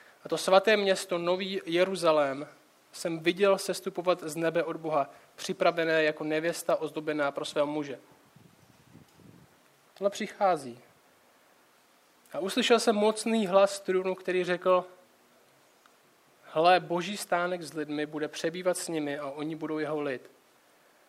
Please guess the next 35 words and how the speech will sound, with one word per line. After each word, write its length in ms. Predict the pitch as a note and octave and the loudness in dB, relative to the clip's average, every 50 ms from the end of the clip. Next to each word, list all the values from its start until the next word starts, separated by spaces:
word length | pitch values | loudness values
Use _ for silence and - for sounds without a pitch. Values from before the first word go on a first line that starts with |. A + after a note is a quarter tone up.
| _ - _ _ - | _ -20 _ _ -14
A 60 | - | -12
sám 460 | - - - F3 E3+ F3 F#3 F#3+ F3+ | -8 -4 0 0 2 2 0 -2 -4
Bůh 320 | D#3 D3+ F3 G3 G3+ F3 | -8 -8 -8 -8 -8 -8
bude 220 | D#3+ D#3 D#3 D3+ D3 | -4 -4 -4 -4 -4
s 140 | - - - | -8 -8 -8
nimi 240 | D#3 D3 D3+ D3+ | -6 -4 -4 -4
a 100 | D3 D3 | -4 -6
bude 300 | D3 C#3+ D#3+ D#3+ E3 E3+ | -8 -8 -8 -4 -4 -2
jejich 180 | E3 D#3+ E3 D#3+ | -2 -2 -4 -6
Bohem." 460 | D3 D#3 D3+ C3+ - C3+ A2+ B2 C3+ - _ _ _ _ _ _ _ _ _ _ _ _ _ _ _ _ _ _ _ _ _ _ _ _ _ _ _ _ _ _ _ _ _ _ _ _ _ _ _ _ _ _ _ - | -6 -8 -8 -8 -8 -12 -12 -14 -18 -20 _ _ _ _ _ _ _ _ _ _ _ _ _ _ _ _ _ _ _ _ _ _ _ _ _ _ _ _ _ _ _ _ _ _ _ _ _ _ _ _ _ _ _ -12
A 80 | - | -10
Bůh 220 | D3+ E3+ F3+ - - | -8 -6 -4 -2 -2
setře 400 | - - G#3 G#3 G#3 - G#3+ G#3 | 2 2 2 2 2 -2 -4 0
každou 440 | - G3 F#3 F#3+ F#3+ G3 G#3+ G#3+ | 2 2 2 2 2 0 0 0
slzu 340 | G#3 - - G#3+ G3 F#3+ G3+ | 0 0 0 0 -2 -2 -4
z 100 | F#3+ F3+ | -2 0
jejich 220 | F#3 F#3+ F#3+ - E3 | 0 0 0 -2 -6
očí 440 | D#3+ D#3 - - C#3 B2+ C3+ D3 - _ _ _ _ _ _ _ _ _ _ _ _ - | -8 -6 -6 -8 -8 -10 -12 -12 -18 _ _ _ _ _ _ _ _ _ _ _ _ -16
a 80 | - | -12
smrti 440 | - - F#3 F#3+ G3 G3 G3 - G3+ | -8 -4 2 4 4 4 2 -4 -8
již 220 | F#3+ F#3 F3+ - | -6 -6 -6 -4
nebude.“ 460 | F#3+ F#3 F3+ F3 F3 F3 D#3+ C3+ A#2+ - - - _ _ _ _ _ _ _ _ - - - _ _ _ _ _ _ _ _ _ _ _ _ _ _ _ _ _ _ _ _ _ _ _ _ _ _ _ _ _ _ _ | 0 0 0 0 0 -2 -2 -2 -4 -4 -12 -20 _ _ _ _ _ _ _ _ -20 -20 -20 _ _ _ _ _ _ _ _ _ _ _ _ _ _ _ _ _ _ _ _ _ _ _ _ _ _ _ _ _ _ _
Jestli 160 | - - C4 | -4 -4 -4
chcete 320 | - - A#3 A3+ - B3+ | 2 2 2 4 4 4
mluvit 220 | A3+ A3 G#3+ G#3+ G3+ | 4 4 0 0 -2
o 40 | |
nějakém 380 | G#3 G#3 G3+ G3 - G3+ F#3 E3 | 0 2 2 2 0 -2 -8 -8
vítězství, 420 | F3 F#3+ - G#3 F#3+ - - F3+ | -10 -6 -4 -4 -4 -4 -4 -4
tak 140 | E3+ F3+ E3+ | -2 -2 -2
mluvte 280 | F3+ F3+ F3+ - - G#3 | -2 -6 -8 -4 -2 -2
o 120 | F#3 F#3 | -2 -2
tomhle 280 | - G#3 F#3 F3 F3 D3+ | -4 -4 -4 -2 -4 -4
vítězství: 420 | C#3+ C#3 - C#3+ - - D3+ C3+ | -4 -6 -10 -10 -10 -10 -12 -10
„A 40 | B2+ | -10
smrti 540 | - - E3 E3+ E3+ E3 E3 - F3 E3+ | -8 -6 -2 -2 -2 -2 -2 -6 -6 -6